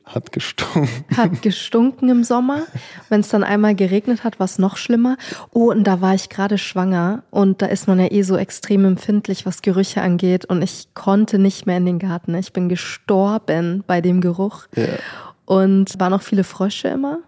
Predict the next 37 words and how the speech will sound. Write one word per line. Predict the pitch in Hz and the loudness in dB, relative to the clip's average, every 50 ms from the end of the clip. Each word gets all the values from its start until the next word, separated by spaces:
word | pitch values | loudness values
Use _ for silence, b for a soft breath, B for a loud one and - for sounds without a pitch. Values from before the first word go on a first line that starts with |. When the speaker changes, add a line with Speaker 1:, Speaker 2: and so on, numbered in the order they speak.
| _ - | _ -8
Speaker 1:
<laughs> | - - - | -8 -2 0
Ja, | - 262 320 | 0 0 0
Speaker 2:
ne? | - - - - | -2 -4 -6 -6
Speaker 1:
stimmt. | - - - - - - 135 160 165 - - - B B B B B B B | -12 -14 -12 -12 -10 -10 -10 -10 -10 -14 -18 -20 B B B B B B B
Die | 113 | -2
waren | 110 110 110 110 | 0 0 0 0
auch | 107 107 | -2 -2
teilweise | - 113 110 110 110 110 110 110 110 110 107 113 | -2 -2 0 0 0 0 -2 -2 -2 -2 -2 -2
im | 113 110 | -4 -6
Pool. | 104 - - 120 120 120 113 | -8 -8 -8 -6 -4 -4 -6
<laughs> | 110 - - 131 - - - - - 233 175 - 226 | -8 -6 -6 -6 -4 -4 -4 -2 0 -2 -2 2 2
Speaker 2:
Ja. | 226 - - - 240 - - - - B B B B B B B B | 0 0 0 -4 -10 -10 -10 -20 -20 B B B B B B B B
Und | 202 247 240 - | 0 2 2 2
die | 277 | 0
Streuner, | 277 - - - - 202 175 170 170 170 165 160 170 175 _ _ _ _ _ _ - - | -2 -2 -8 -6 -2 0 2 2 2 2 0 0 -2 -4 _ _ _ _ _ _ -2 0
die | 156 | 2
Speaker 1:
Ja. | - | 4
Speaker 2:
sind | 202 190 185 - | 4 4 2 2
da | 170 | 0
durchspaziert. | 151 - 170 170 - - - 180 170 - - - 175 170 170 170 - - _ _ _ _ _ _ _ - | 0 2 2 2 2 0 -2 -2 -2 -2 -2 0 0 0 0 -2 -8 -20 _ _ _ _ _ _ _ -6
Speaker 1:
Und | - 107 101 - | -4 -2 -2 0
wir | 110 | 0
hatten | 110 - 120 | -2 0 -2
auf | 110 - - | -4 -2 0
jeden | 113 110 | -2 -2
Fall | 104 - 104 101 | 0 -2 -2 0
mal | 98 98 | 0 -2
drei | 95 101 98 104 110 | -2 -2 0 -2 0
Streuner | 110 - - - - 107 104 113 117 107 101 | -2 -4 -8 -6 -4 -2 -2 0 2 2 2
in | 98 98 | 2 0
unserem | 98 101 101 95 101 95 95 92 _ _ _ 107 | 0 -2 -2 -2 -2 -4 -4 -6 _ _ _ -8
Garten | - 92 87 95 - _ - 143 165 185 214 - - | -6 -4 -4 -4 -6 _ -6 -6 -4 -4 -6 -6 -4
und | - 101 98 101 101 101 101 101 - - B B B B B B B B B B B B B B _ - - - - - - - | -2 0 0 2 0 0 -2 -2 -6 -10 B B B B B B B B B B B B B B _ -20 -20 -20 -20 -20 -16 -8
zwei | - - - 104 101 113 117 | -8 -4 -2 0 0 2 2
waren | 117 110 104 | 0 0 0
die | 101 | 0
Bodyguards. | 92 104 101 104 120 120 127 131 143 175 - - - - - | 0 0 0 0 0 0 2 2 0 0 -2 -4 -8 -8 -8